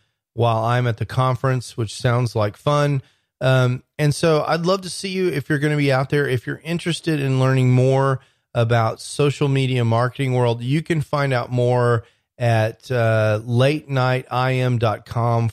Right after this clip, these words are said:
forward slash S M M W for social media marketing world. And I'd love to see you out there. Let me know if you're coming, and I'll look for you, and we can hook up and talk or whatever. That'd be really fun.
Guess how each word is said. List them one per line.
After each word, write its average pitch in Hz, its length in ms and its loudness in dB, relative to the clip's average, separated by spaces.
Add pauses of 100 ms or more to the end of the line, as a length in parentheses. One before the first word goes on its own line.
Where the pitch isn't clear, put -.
(140)
forward 127 360 0
slash 117 600 0 (440)
S 139 400 0 (280)
M 135 360 2
M 123 300 4
W 127 440 0
for 117 220 -4
social 113 500 0
media 117 440 2
marketing 110 540 2
world. 123 360 2 (340)
And 131 120 2
I'd 131 140 2
love 131 260 2
to 139 80 -4
see 139 200 -6
you 127 120 2
out 127 200 0
there. 123 160 -2
Let 139 320 -2
me 170 140 -2
know 147 500 0
if 139 220 -4
you're 131 80 -2
coming, 151 400 -2
and 123 140 0
I'll 120 260 0
look 139 200 -4
for 151 140 -4
you, 139 280 2
and 117 180 2
we 120 80 2
can 117 200 0
hook 120 200 2
up 127 220 0
and 117 100 -2
talk 113 360 -2
or 123 60 0
whatever. 113 340 2
That'd 113 180 2
be 117 140 0
really 117 260 4
fun. 104 520 -2